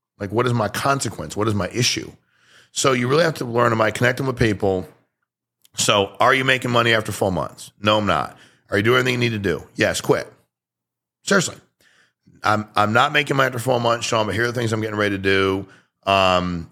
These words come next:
I'm gonna do these things. Okay, what's your new structure for doing those things? How are you gonna avoid falling back in the habits you had before?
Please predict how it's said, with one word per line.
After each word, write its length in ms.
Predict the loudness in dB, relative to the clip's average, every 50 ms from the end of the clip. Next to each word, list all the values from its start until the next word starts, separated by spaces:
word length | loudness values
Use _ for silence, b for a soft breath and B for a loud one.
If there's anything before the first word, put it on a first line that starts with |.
| _
I'm 120 | -2 -2 0
gonna 140 | 0 0 2
do 120 | 2 2
these 220 | 2 2 0 0
things. 220 | 0 -2 -2 -2 -2
Okay, 180 | -2 0 -2
what's 320 | 0 2 0 0 0 0 -2
your 80 | -4
new 160 | -2 -2 -2 -2
structure 540 | -2 -2 0 2 2 0 0 0 -2 -2
for 120 | -2 -2 -2
doing 240 | -2 -2 -2 -2 -4
those 160 | -6 -8 -8
things? 160 | -10 -8 -6
How 120 | -2 0
are 80 | 0 0
you 120 | 2 0
gonna 120 | 0 0 -2
avoid 580 | -2 -2 -2 0 2 2 4 2 2 0 0
falling 300 | -2 -2 0 0 2 2
back 200 | 2 2 2 0
in 60 | -2 -4
the 60 | -2
habits 320 | 0 0 0 0 -2 -4
you 80 | -4 -4
had 120 | -4 -4
before? 460 | -6 -8 -8 -8 -8 -8 -8 -12 -18